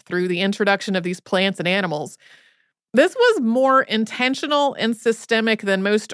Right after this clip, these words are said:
earlier efforts to try to introduce non-native plants and animals to other parts of the world. So things like the introduction of food crops from the Americas to Europe and vice versa, starting in the late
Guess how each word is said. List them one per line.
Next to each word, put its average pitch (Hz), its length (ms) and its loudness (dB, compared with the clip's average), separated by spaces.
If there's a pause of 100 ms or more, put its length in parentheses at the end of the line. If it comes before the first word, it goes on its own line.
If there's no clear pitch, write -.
earlier 240 540 4
efforts 233 540 -2
to - 60 -10
try 214 240 0
to 208 140 -2
introduce 202 500 -4
non-native 190 920 0
plants 190 420 -2
and 185 140 -4
animals 180 480 -2
to - 120 -6
other 175 160 0
parts 185 380 -2
of 190 80 -4
the 165 60 -4
world. 160 420 -2
So 175 300 -6 (540)
things 208 220 0
like 208 160 4
the - 140 -2
introduction 202 500 0
of 180 100 -2
food 208 380 -4
crops 180 480 0
from 175 380 -4
the 180 100 -2
Americas 185 560 0
to 185 140 -4
Europe 185 400 2
and 170 180 -2
vice 175 300 0
versa, 175 480 -2
starting 175 340 -4
in 180 60 -4
the 175 80 -2
late 170 280 -4